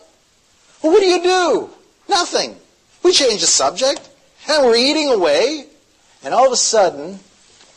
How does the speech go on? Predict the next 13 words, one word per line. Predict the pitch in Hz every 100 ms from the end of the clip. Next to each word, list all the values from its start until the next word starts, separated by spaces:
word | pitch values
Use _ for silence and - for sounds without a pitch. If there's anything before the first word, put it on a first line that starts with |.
| _ - -
remember, | 160 220 135
people | - 220 208 156 131
who |
love | 139 156 147
the | 143
Lord | 151 143 123
are |
praying. | - 160 160 127 107 107 - - - - - - - _ _ _ _ _ _ _ _ _ _ _ - - _ _ _ _ - _ - _ -
And | 147
she | - 190
begins | 190 190 196 180 -
to |
cry, | - - 165 143 117